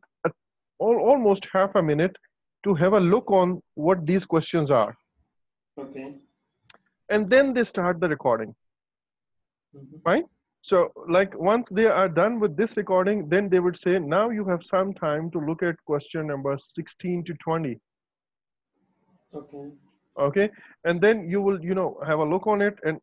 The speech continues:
Speaker 1: after thirty seconds, the recording will start. So this gives you a good idea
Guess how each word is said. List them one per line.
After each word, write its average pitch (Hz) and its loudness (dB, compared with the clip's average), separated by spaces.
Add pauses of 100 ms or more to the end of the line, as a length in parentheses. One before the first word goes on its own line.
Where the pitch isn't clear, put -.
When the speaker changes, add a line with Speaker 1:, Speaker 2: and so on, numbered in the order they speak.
(380)
Speaker 1:
after 233 -2 (120)
thirty 254 -4
seconds, 180 -4
the 156 -2
recording 143 0
will 139 -4
start. 117 -2 (420)
So - -8
this 269 -2
gives 247 -2
you 247 -4
a 180 -2
good 190 -2
idea 180 2